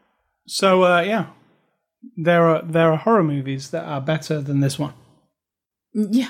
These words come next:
Speaker 2: <laughs> I'm not saying those <laughs> are necessarily,
Speaker 1: <laughs>
Speaker 2: but they're, they didn't exist. They're just, somebody picked up an idea and ran with it, you know.
Speaker 1: All right, so, uh, games and Ace Scully stuff. I've been playing two games. One called Void Bastards,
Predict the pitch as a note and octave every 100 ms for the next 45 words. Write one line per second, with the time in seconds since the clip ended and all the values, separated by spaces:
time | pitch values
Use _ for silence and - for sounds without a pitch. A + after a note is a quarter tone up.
0 | - - A#3+ C#4+ D#4 C4+ C4+ A3+ B3 D4
1 | D4 C4 B3+ C#4 - D4 - C#4 - A#3+
2 | D3 C#3+ C3 - F3 E3 F#3 F4 C#4+ -
3 | B3 - D4 C#4 C4+ - - - G#3 B3+
4 | D4 C#4+ C#4+ A3 C4 B3+ - G3 F#3+ F#3
5 | F#3 - A#3 A#3+ A#3 - B3 A3+ A#3 A#3
6 | A3+ G3+ G#3 G3 D3+ F3 F#3 F#3 F#3+ F#3+
7 | F3+ - F#3+ D3+ - _ _ _ _ _
8 | _ - E3+ G#3+ E3 G3 F#3+ F#3 F#3 F3
9 | F#3+ A3+ A#3+ A#3+ G3 - A3 G3 F#3+ -
10 | G3+ A3+ A#3 C4 C4+ G3+ F3 F#3 F3+ G3
11 | F#3+ F#3 F3 - - C#4 E3 C#3 F#3+ E3+
12 | F3+ A3 A#3 G#3+ G#3 G3 D#3 C#3 D#3+ F#3
13 | G3+ G3 E3 E3+ E3+ - A#3 C4+ - -